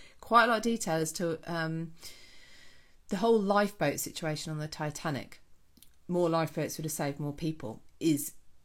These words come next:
way too simplistic and reductionist,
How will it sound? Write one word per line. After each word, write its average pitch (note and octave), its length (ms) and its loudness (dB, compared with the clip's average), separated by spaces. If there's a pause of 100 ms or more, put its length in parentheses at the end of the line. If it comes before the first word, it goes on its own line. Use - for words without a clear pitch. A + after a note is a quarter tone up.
(140)
way F3 440 2
too E3+ 160 -2
simplistic D3 680 -6
and D3 140 -6
reductionist, - 600 -8